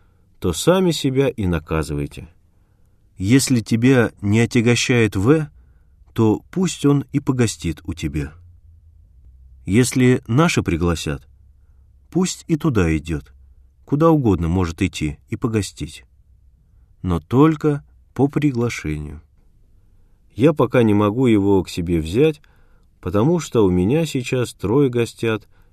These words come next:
и суеты хватает, а жду ещё двоих. Близость родных и знакомых и удобство езды из Москвы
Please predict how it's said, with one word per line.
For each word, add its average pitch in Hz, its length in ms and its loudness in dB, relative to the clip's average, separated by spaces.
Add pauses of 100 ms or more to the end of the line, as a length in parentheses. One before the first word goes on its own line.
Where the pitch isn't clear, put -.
(100)
и 92 100 -4
суеты 90 420 -2
хватает, 76 680 -4 (580)
а 82 140 -2
жду 135 240 0
ещё 117 280 -2
двоих. 73 580 -6 (1000)
Близость 127 640 0
родных 95 560 0
и 110 60 0
знакомых 135 960 0
и 87 100 -6
удобство 110 560 0
езды 98 400 0
из 92 140 0
Москвы 135 680 -2